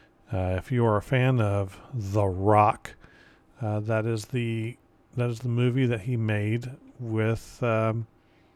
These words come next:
with a variety of very interesting people. Now, a lot of people would not think that Hercules was based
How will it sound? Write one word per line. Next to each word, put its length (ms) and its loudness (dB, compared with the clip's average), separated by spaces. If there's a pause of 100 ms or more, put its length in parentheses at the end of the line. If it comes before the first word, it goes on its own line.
(460)
with 220 -4
a 40 -2
variety 420 2
of 80 -2
very 260 0
interesting 380 -4
people. 340 0
Now, 260 0
a 40 -8
lot 160 2
of 60 -2
people 200 -4
would 120 -2
not 220 -2
think 220 -2
that 120 -12
Hercules 500 -4
was 140 -8
based 540 0